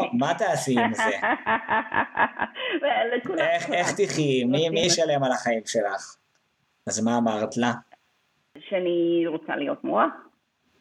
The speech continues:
Speaker 1: אוקיי.
Speaker 2: וזה מה שעשיתי. בדיוק אחרי אוניברסיטה, אני התחלתי ללמד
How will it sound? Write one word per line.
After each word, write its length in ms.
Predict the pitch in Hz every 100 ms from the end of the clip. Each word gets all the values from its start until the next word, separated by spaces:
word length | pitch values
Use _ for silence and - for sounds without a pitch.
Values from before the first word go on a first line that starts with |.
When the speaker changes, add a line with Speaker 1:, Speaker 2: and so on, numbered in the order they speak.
| -
Speaker 1:
אוקיי. 440 | 110 - 95 95 113 175 - - _ _ _
Speaker 2:
וזה 340 | 147 151 139 156
מה 140 | 165 170
שעשיתי. 520 | 196 190 294 - 240 226 - _ _ _ _
בדיוק 240 | 156 156 156
אחרי 360 | 147 180 175 180 180 175 175 170
אוניברסיטה, 600 | 165 151 143 165 - 311
אני 520 | 285 202 196 196 202 214 - - _ _ _
התחלתי 720 | 202 - 202 208 - 233 226 240 262 -
ללמד 640 | 180 175 165 180 226 302